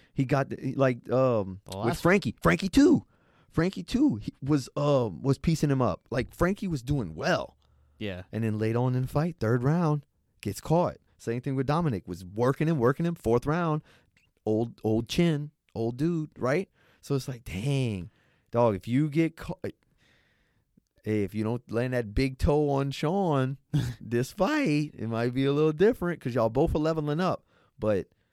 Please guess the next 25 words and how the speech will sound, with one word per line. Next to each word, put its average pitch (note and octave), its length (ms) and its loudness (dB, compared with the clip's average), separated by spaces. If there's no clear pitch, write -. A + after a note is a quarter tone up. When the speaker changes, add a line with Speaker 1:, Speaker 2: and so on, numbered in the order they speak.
Speaker 2:
It's - 180 -8
definitely B2 320 2
Speaker 1:
Sean's C#3+ 140 2
Speaker 2:
gonna - 40 -10
be - 20 -8
Speaker 1:
fighting C#3+ 240 4
Speaker 2:
different. C3 180 0
Speaker 1:
a - 20 0
little D3+ 160 4
bit C#3+ 160 0
of C#3 80 -2
higher C#3 240 -2
competition C#3 680 -2
at F2+ 100 -6
this F#2+ 140 -6
point. A#1 300 -10
He A2 120 -6
done, A2 300 -4
he B2 140 -2
done A#2+ 200 -2
beat, C3 280 -2
uh, B2+ 500 -4
Speaker 2:
The - 80 -10
last A2+ 240 -4
time D3+ 200 -2